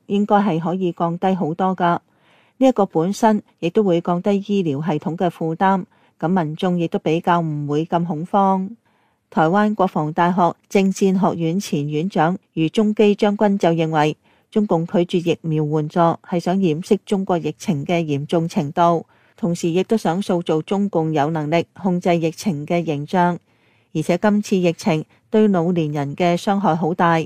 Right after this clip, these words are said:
佢向本台表示，中共咁樣嘅一個疫情控制處理方式，令人唔能夠唔懷疑佢真正嘅目的就係透過呢一次疫情，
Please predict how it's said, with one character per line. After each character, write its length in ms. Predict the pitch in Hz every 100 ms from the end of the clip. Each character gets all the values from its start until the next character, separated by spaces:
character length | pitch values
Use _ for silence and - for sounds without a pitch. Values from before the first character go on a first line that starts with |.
| - _ _ _ _ _
佢 140 | - 202
向 220 | 190 190
本 200 | 175 185
台 240 | - 156
表 180 | 151 160
示， 360 | 190 208 185 - _ _ _
中 180 | - 294
共 240 | 285 180 160
咁 140 | 156
樣 240 | 196 180
嘅 160 | 185 175
一 100 | 185
個 180 | 202 170
疫 120 | 165 151
情 260 | - 151
控 240 | 175 190 180
制 180 | 175
處 180 | 180 -
理 220 | 180 170
方 240 | 175 202 196
式， 180 | 220 190 _ _ _ -
令 180 | 214 208
人 180 | 160
唔 240 | 160 160 160
能 220 | 160 160
夠 160 | 196 196
唔 200 | 160 151
懷 180 | 151 156
疑 280 | 160 160 - _ -
佢 220 | 160 170
真 260 | - 208 202
正 220 | 196 175
嘅 220 | 180 175
目 160 | 165 156
的 180 | - 202 - _ -
就 100 | 214
係 200 | 208 196
透 200 | - 208
過 220 | 208 202
呢 80 | 220
一 80 |
次 160 | 226 214
疫 180 | 180 165
情， 340 | - 214 156